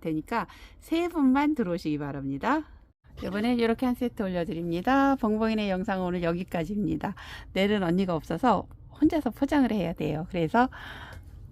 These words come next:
자꾸, 어, 큰 거로 손이 안 가고 작은 <laughs> 거로 손이 가더라고요. 혼자 포장할 때는 큰 거 버거워요. 그래서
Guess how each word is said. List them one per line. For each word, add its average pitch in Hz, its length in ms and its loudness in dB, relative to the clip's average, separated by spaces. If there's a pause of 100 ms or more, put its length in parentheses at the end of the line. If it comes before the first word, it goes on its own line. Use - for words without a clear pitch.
자꾸, 208 640 2 (260)
어, 160 400 2
큰 330 220 2
거로 339 260 6
손이 302 260 6
안 175 140 4
가고 202 240 4
작은 220 480 10
<laughs> - 0 -
거로 - 260 -4
손이 262 340 2
가더라고요. 156 760 2 (600)
혼자 359 240 4
포장할 302 340 4
때는 214 240 2
큰 339 220 0
거 240 220 4
버거워요. 185 580 6
그래서 180 360 0